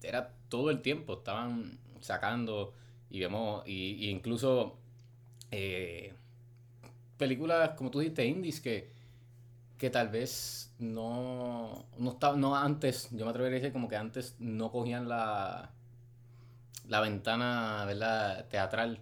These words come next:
como se le dice, o, o, o el espacio, el, el release como tal, pues se lo estaban dando porque querían que la gente fuera al cine y estaban buscando, ¿verdad? Ese, pues ese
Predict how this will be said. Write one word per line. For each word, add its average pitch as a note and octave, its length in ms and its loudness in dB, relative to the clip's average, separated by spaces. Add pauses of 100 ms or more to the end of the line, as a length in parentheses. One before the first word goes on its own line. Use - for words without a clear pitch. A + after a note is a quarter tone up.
(100)
como E2+ 180 -12
se F2 120 -10
le F2 120 -4
dice, F#2 380 -6 (460)
o, F#2+ 100 -6
o, - 1400 -10
o F#2 80 0
el F2+ 80 2
espacio, F#2+ 560 2 (320)
el, F2 300 -6
el F2+ 160 -6
release G2 380 -4
como F2+ 220 -6
tal, G#2 260 0 (680)
pues - 120 0
se C3+ 80 6
lo B2 80 6
estaban A#2 340 4
dando A#2+ 340 2
porque F2+ 640 0 (320)
querían B2 300 6
que C3 100 2
la A2+ 80 4
gente A2+ 180 2
fuera G2+ 140 0
al F#2 40 -2
cine C#3 160 0
y - 20 0
estaban G#2 260 2
buscando, G#2 440 -2
¿verdad? F#2+ 280 -2
Ese, F#2 540 -6 (1200)
pues F#2+ 320 -2
ese F2 560 -2